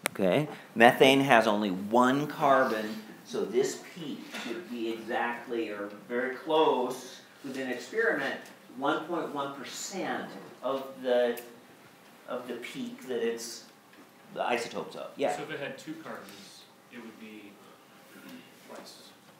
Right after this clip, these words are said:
Speaker 1: Right. If there were two carbons, this peak should be two point two percent of that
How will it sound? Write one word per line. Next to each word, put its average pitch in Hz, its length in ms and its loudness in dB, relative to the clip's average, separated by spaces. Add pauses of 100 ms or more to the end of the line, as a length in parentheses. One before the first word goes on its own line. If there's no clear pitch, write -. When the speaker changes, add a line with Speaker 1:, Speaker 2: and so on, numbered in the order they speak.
(140)
Speaker 1:
Right. 123 360 2
If - 120 -12
there 135 80 0
were 107 100 -2
two 240 180 0
carbons, 190 680 6 (560)
this 170 360 -6
peak 170 300 -10
should 156 160 -8
be 131 140 -10 (100)
two - 180 -12 (180)
point 151 260 -6
two 196 180 -8 (140)
percent 104 480 -8 (420)
of 110 220 -6
that - 400 -6